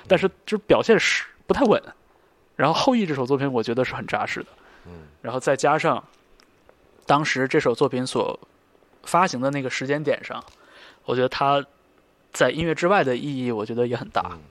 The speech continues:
Speaker 1: 对，这个是我要，我要写进去的。
Speaker 2: 明白。
Speaker 1: 其实成长，
Speaker 2: 好的。
Speaker 1: 其实成长，海鹏森成长小传也很好，但是我觉得他的好更多的在于耐人解读，
Speaker 2: 嗯。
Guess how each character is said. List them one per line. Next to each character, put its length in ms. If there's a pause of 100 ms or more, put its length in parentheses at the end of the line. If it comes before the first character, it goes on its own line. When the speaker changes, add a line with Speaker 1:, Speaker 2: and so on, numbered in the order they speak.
(180)
Speaker 1:
对， 80 (320)
这 120
个 80
是 100
我 160
要， 300
我 100
要 100
写 200
进 120
去 120
的。 60
Speaker 2:
明 60 (600)
白。 60 (760)
Speaker 1:
其 160
实 40
成 140
长， 80
Speaker 2:
好 60
的。 40
Speaker 1:
其 140
实 60
成 160
长， 100 (100)
海 140
鹏 140
森 120
成 140
长 80
小 80
传 140
也 40
很 140
好， 240
但 140
是 180
我 320
觉 240
得 420 (800)
他 160
的 80
好 240
更 220
多 180
的 140
在 260
于 420 (140)
耐 160
人 460
解 180
读， 340 (140)
Speaker 2:
嗯。 260